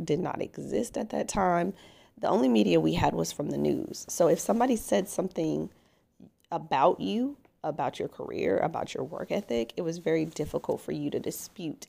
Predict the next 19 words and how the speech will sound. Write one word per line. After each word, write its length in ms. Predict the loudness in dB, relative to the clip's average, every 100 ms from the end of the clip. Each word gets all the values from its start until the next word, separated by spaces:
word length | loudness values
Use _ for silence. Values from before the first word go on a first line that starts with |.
| -4
any 260 | -2 0
of 100 | -2
that. 300 | -4 -6 -6 -12 -20 -20
So 140 | -12 -8
she 180 | -2 0
never 540 | 4 4 4 4 2
got 480 | 0 0 0 0 -4
the 120 | -4
opportunity 1120 | -2 -4 -6 -16 -12 -6 -4 -2 -2 -2 -2 -6
to 420 | -8 -4 0 0 0
dispel 760 | -2 -6 -4 0 2 2 0
some 240 | -2 -4
of 80 | -2
the 80 | -4
rumors 680 | -2 0 2 2 2 0 0
that 260 | -4 -2
were 440 | 0 2 2 0 -2 -8 _ _ _ -20
going 340 | -4 0 2 0
around 680 | 0 -2 -2 -6 -10 -14